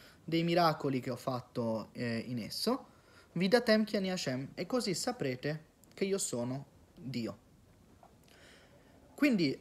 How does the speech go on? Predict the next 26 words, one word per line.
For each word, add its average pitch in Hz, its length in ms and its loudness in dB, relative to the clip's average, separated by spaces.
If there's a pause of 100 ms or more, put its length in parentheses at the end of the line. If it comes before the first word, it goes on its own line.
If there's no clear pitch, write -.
la 143 120 0
parasha 147 440 2
di 139 140 -2
Bo 151 260 2
si - 260 -2
apre 190 340 2
con 170 360 -2
il 180 260 0
motivo 160 800 -2 (460)
al 208 180 2
fatto 143 380 -2
che 160 80 0
Kadosh 190 340 -2
Baruch 208 320 -2
Hu 143 180 -4 (280)
ha 170 100 -2
indurito 170 400 0
il 170 100 -2
cuore 127 220 -2
del 131 140 -2
faraone. 120 520 -4 (1400)
Il 147 140 -2
motivo 131 520 0
è 175 180 -2 (580)
perché 147 320 0
noi 151 400 2